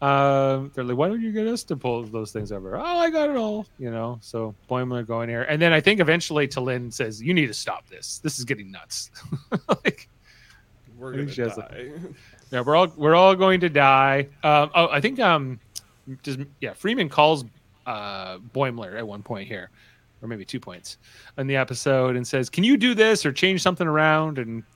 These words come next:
Speaker 1: work
Speaker 2: She's,
Speaker 1: on this?"
Speaker 2: she specifically said, she's like, uh, "I found in this old, I found in this old scroll in a dusty drawer that you actually need to put all the batteries back and turn this on. We need to do a backup reboot," and that's
Speaker 1: 'Cause he was taking the batteries out,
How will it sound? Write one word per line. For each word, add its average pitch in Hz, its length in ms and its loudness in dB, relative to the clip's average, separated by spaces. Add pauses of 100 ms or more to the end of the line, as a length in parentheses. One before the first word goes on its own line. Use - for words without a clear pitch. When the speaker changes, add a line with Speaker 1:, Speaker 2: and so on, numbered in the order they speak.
(140)
Speaker 1:
work 143 160 -4
Speaker 2:
She's, 143 100 -6
Speaker 1:
on 139 100 -2
this?" 147 220 -8
Speaker 2:
she 151 160 -10
specifically 170 600 -8
said, 135 300 -8
she's 117 180 -12
like, 104 400 -10
uh, 120 240 -6
"I 135 140 -4
found 165 420 -2
in 160 160 -6
this 147 280 -6
old, 156 440 -6
I 131 100 -4
found 147 300 -4
in 131 60 -14
this 139 160 -8
old 151 320 -6
scroll 147 540 -6
in 123 100 -8
a 117 40 -8
dusty 135 540 -6
drawer 127 600 -2
that 117 160 -4
you 117 140 -6
actually 139 440 -4
need 135 240 -8
to 131 60 -10
put - 340 -10
all 127 220 -2
the 143 100 -4
batteries 135 480 -2
back 123 360 -4
and 117 140 -16
turn 123 260 -10
this 117 180 -10
on. 113 320 -8
We 107 100 -12
need 113 200 -10
to 120 60 -10
do 113 200 -8
a 107 60 -8
backup 113 520 -6
reboot," 104 560 -12
and 98 80 -16
that's 98 360 -14
Speaker 1:
'Cause 156 140 -4
he 208 80 2
was 196 100 2
taking 196 200 6
the 175 80 0
batteries 143 340 4
out, 110 300 -2